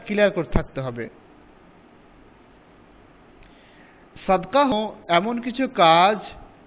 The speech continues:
যেটা মানুষের উপকারে আসবে, সেই কাজটা আল্লাহর সন্তুষ্টিতে করা,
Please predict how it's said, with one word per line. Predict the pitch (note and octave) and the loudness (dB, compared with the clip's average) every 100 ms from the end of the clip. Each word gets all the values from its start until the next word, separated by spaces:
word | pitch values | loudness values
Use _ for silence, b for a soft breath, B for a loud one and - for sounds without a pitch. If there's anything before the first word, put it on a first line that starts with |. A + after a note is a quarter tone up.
| _ _ - b b b b b - - - - - - - | _ _ -20 b b b b b -20 -20 -20 -20 -20 -20 -2
যেটা | D#3 G#3 A#3+ B3 B3 - - - - - - - - - _ _ - _ - - - - E3 | 0 2 4 4 2 -2 -8 -20 -20 -20 -20 -20 -20 -20 _ _ -20 _ -20 -20 -20 -18 -4
মানুষের | E3 F3 A3 C#4+ B3+ | -2 0 0 0 0
উপকারে | A3+ D4 C#4+ C#4 | 0 2 4 6
আসবে, | B3+ G3 F#3+ D#3+ D#3 F#3+ - - - - - b b _ | 6 4 2 0 0 0 -4 -16 -20 -20 -20 b b _
সেই | - B3 C#4+ | 0 2 2
কাজটা | B3 A3 F3+ F3 - G3+ G#3 A#3+ B3+ - - | 2 2 2 0 -6 0 0 0 -4 -14 0
আল্লাহর | E3+ G3 A#3+ C#4 D4 | 2 4 6 4 2
সন্তুষ্টিতে | B3 A#3 A#3+ A#3 A#3 A3+ - | -2 -4 -6 -8 -8 -8 -2
করা, | D#3+ C3+ A#2+ | 0 0 -4